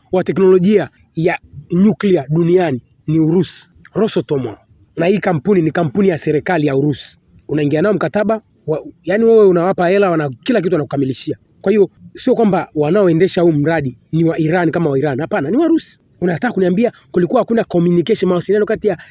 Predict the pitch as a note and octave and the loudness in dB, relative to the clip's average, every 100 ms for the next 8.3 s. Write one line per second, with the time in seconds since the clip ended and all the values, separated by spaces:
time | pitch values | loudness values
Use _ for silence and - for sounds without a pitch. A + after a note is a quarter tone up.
0 | - - E3+ D#3 G#3+ F#3+ D#3+ F#3+ - - | -18 -4 -2 0 0 2 2 0 -2 -10
1 | _ _ _ D#3 D#3+ D#3 D#3 G#3 D3 F3 | _ _ _ -4 -2 -2 -2 -2 -2 -4
2 | E3+ - F3 F3 - F3+ G3 F3 E3 D#3 | -4 -2 -2 0 -2 -2 -2 -2 -4 -4
3 | - _ - D#3+ F3 G3+ D#3 D3 F#3 E3+ | -8 _ -2 0 2 2 2 0 -2 -4
4 | - - - - F#3 F#3 G3 F3+ C#3 - | -10 -20 -14 -2 0 2 2 2 0 -6
5 | _ G3 F#3 F#3+ F3 D#3+ D3 D3 E3+ D3+ | _ -2 0 2 2 2 0 0 0 0
6 | A2+ - _ _ - A3 D#3+ E3+ D#3+ F#3+ | -4 -16 _ _ -2 0 0 -2 0 0
7 | F3+ F#3+ F3 E3 D3 E3 - E3 - - | 2 0 0 0 -2 -4 -4 -6 -6 -4
8 | F#3+ D3+ | -2 -2